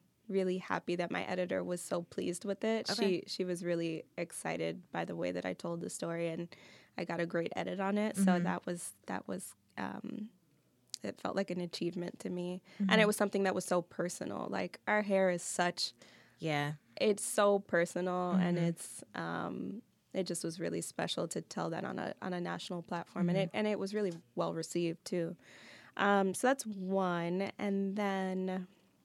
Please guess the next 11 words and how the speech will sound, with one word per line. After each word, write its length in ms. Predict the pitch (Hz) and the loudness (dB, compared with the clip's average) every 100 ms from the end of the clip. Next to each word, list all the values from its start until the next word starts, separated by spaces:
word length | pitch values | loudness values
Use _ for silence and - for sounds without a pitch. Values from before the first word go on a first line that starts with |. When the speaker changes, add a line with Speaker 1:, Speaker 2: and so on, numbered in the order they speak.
| _ _ _ _ _ _ _ - - | _ _ _ _ _ _ _ -20 -18
Speaker 1:
let's 160 | 185 - | -14 -6
see, 160 | 170 | -4
what 140 | 151 196 | -4 -6
are 80 | 185 | -6
some 180 | 190 | -6
others 260 | 185 190 196 | -6 -6 -6
that 100 | 202 | -8
have 120 | 196 | -8
stood 220 | - 196 185 | -8 -6 -4
out? 260 | 156 - - - - - - - _ _ _ _ - | -6 -8 -12 -20 -20 -20 -20 -20 _ _ _ _ -6
Mm, 800 | 202 196 190 190 190 190 190 | -2 0 0 0 0 0 -2